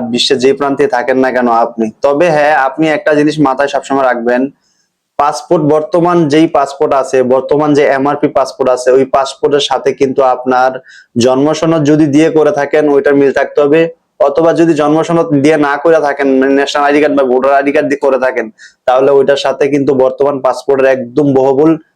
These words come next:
মিল থাকতে হবে। যদি কোনো ভুল থাকে তত্ত্বে, তাহলে কিন্তু আপনি ই পাসপোর্ট করতে পারবেন না। তো এটা কিভাবে সংশোধন করবেন? অনেকেরই কিন্তু জন্ম সনদের ভিতরে ভুল আছে বা বয়স, ঠিকানা, তারপর বিভিন্ন জায়গায় কিন্তু ভুল থাকে, মায়ের নাম, বাবার নামে।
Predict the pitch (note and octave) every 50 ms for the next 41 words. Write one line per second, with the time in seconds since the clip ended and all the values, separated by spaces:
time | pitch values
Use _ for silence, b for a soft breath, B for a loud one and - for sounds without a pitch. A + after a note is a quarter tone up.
0 | _ _ - B2+ C3+ C#3+ D3 C#3 B2 - B2 B2 A#2+ - - B2+ B2 B2 A#2+ A#2
1 | C3+ C#3 C#3 D#3 D3+ D3+ D3 D#3 D3 B2+ B2+ C#3 C#3+ C#3+ - C#3 C3+ C#3+ C3+ -
2 | C#3 C#3 - D3 C3 B2+ B2+ B2+ B2+ B2+ C3 B2 C3+ B2+ - - C#3+ C3+ B2+ -
3 | D3 D#3+ F3 F3+ F3 B B B B B - C#3 C#3 - D3+ D3 D3 - - D#3+
4 | - - - C#3 B2+ B2 - D3 C#3+ C#3+ C#3 C3 C3 B2 B2+ C3 B2+ B2 B2 A2+
5 | G2+ B B B B B B B - D3+ D#3+ F3+ F3 F3 F3 G3 G#3 G3+ G3 F#3+
6 | G3+ F#3+ E3+ D#3 D3 C#3+ E3+ D#3+ F3 E3+ E3+ D3 D3+ C#3+ B2+ C3+ C3 C3 C3 C#3
7 | D#3 E3+ F3 E3+ F3+ F#3+ F#3+ F3+ E3 F3+ F3 E3+ F3 - F#3+ F#3+ F3 D3 D3 C#3+
8 | D3 D#3 D#3 - E3+ E3 E3 D#3+ E3 D#3 D3 D#3 D3 D3+ D#3 D#3 D#3 - B2 A#2
9 | A#2+ C3 C3+ C#3 C#3+ C#3+ C#3 - C#3+ C3+ C3+ B2+ A#2+ C3 C3 C3 B2+ A2+ G#2+ B2+
10 | C3 C3 C3+ C3+ C3+ C3 B2+ - - C3+ B2 - C#3+ C#3 C3+ D3 C#3 C#3 B2+ -
11 | b b b b b b _ - C#3+ C#3+ D#3 E3+ D3 E3 F3 E3 F#3+ F#3+ F#3+ G3
12 | F3+ E3 F3 E3+ F3+ F#3 F3+ F#3+ E3+ F3 E3 C#3 C#3 D3+ D3 D3 C#3 C3+ B2+ C3+
13 | C#3 C3 B2+ B2+ C#3+ C#3+ C#3+ D3 C#3+ C#3 C3 B2+ C3 C#3 D3+ D3 D3 D3 D3 C#3+
14 | C#3